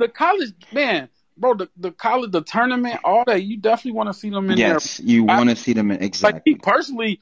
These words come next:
Speaker 1: like, that's what I would choose, especially now that you have your likeness. That's why I was asking, do you think it's gonna hurt the G League?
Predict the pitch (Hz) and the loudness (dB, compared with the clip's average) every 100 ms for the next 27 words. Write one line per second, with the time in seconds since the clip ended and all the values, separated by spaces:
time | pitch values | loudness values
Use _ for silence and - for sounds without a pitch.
0 | _ - 185 180 175 254 294 165 254 247 | _ 0 2 2 0 -2 -2 -2 -2 -2
1 | 156 - 247 339 202 175 - 214 320 - | -8 -10 -8 -6 -6 -10 -4 -2 -2 -6
2 | 202 151 160 233 302 214 156 170 160 156 | -10 -8 -6 -2 -2 -2 -6 0 0 2
3 | 156 160 170 170 233 262 202 190 - 208 | 0 0 0 -2 -2 2 0 -2 -8 -10
4 | 208 190 185 - 185 - - 143 147 156 | -8 -14 -16 -14 -18 -16 -14 -8 -8 -8
5 | 127 107 151 165 135 | -14 -20 -20 -18 -20